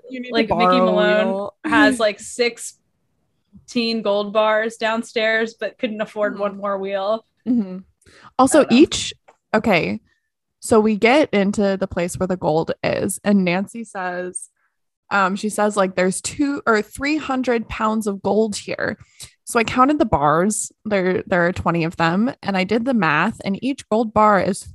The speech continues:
Speaker 1: thirty pounds. That is insane.
Speaker 2: That's ridiculous.
Speaker 1: I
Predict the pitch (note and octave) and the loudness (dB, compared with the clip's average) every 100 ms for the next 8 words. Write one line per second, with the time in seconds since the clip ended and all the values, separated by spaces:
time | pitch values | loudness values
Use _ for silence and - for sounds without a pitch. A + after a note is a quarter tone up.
0 | - C4 D4 D#4+ E4+ E4+ - A3+ A#3 - | -2 0 2 2 2 0 -4 -4 -4 -4
1 | - G3+ - - _ _ _ _ _ _ | -4 -4 -6 -10 _ _ _ _ _ _
2 | _ _ _ _ _ _ _ - A3+ C#4+ | _ _ _ _ _ _ _ -4 0 2
3 | G4+ A4+ G#4 - - - G3+ G#3+ G3 - | 2 2 0 -6 -4 0 2 2 0 -4
4 | - - A3 A3+ A3 G#3+ A3 G3+ G3 F#3+ | -6 -4 -2 -2 -2 -8 -6 -4 -2 -2
5 | G3+ - _ _ _ _ _ _ _ _ | -6 -12 _ _ _ _ _ _ _ _